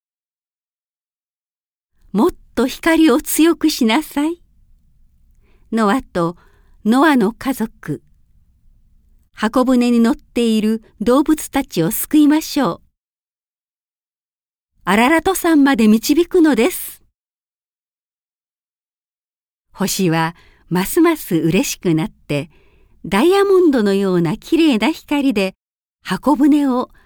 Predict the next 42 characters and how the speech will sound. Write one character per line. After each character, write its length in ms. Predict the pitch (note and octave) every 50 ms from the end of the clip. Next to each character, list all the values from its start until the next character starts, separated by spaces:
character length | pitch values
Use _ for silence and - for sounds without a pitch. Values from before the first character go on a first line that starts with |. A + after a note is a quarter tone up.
| _ _ -
ア 140 | - F3 G3+
ラ 100 | B3+ D#4+
ラ 140 | D#4+ E4+ -
ト 140 | F#4 F#4
山 280 | - - E4+ D#4 C4+ B3
へ 100 | G3 D3+
導 380 | E3 E3+ E3+ - B3 A3 A3 -
き 160 | - B3 A3
ま 140 | G3 C4 D4+
し 180 | - - -
た。 160 | - - - _ _ _ _ _ _ _ _ _ _ _ _ _ _ _ _ _ _ _ _ _ _ _ _ _ _ _ _ _ _ _ _ _ _ _ _ _ _ _ _ _ _ _ _ _ _ _ _ _ _ _ _ _ _ -
山 320 | A3 G3+ A3 B3+ D#4+ D#4+
に 160 | C4+ D4 C4+
た 140 | - - A3
ど 120 | G#3 A#3+ A#3+
り 140 | A#3+ B3+
着 200 | - - - A#3
い 60 | G#3+ -
た 120 | G3+ F3+
箱 280 | E3+ F#3+ F#3+ - G#3 F#3
舟 280 | G#3 G3+ G#3 G#3+ B3+
か 180 | - - G#3 F3
ら、 200 | F3 F3 F#3 - _ _ _ _ _ _ _ - -
ノ 260 | A#3 C4+ D#4 E4+ D4
ア 80 | C4+
と 440 | - _ _ - - C#3 A#2+ - _ _ _ _ _ _ _ _ - G#3
ノ 200 | A3 C4 D4+ E4
ア 100 | D4 B3
の 180 | A#3 E3+ E3+ -
家 220 | - - C4 B3
族、 500 | - F#3+ - - _ _ - C3+ A#2 - _ _ _ _ _ _ _ _ _ _ -
動 320 | F#3+ F#3 B3+ C#4 D4+ D#4+
物 260 | - C#4+ C#4+ - -
た 160 | - - B3+ B3+
ち 180 | - F#3+ D#3+
が 140 | D#3 D#3+ G#3+
地 160 | - - G#3+ F#3+
上 220 | A#3 A3+ A3 A3
に 160 | A3 G#3+ G#3
降 60 | G#3+
り 140 | G#3 G3+ G3
て、 320 | - - D#3+ D3+ D#3 E3+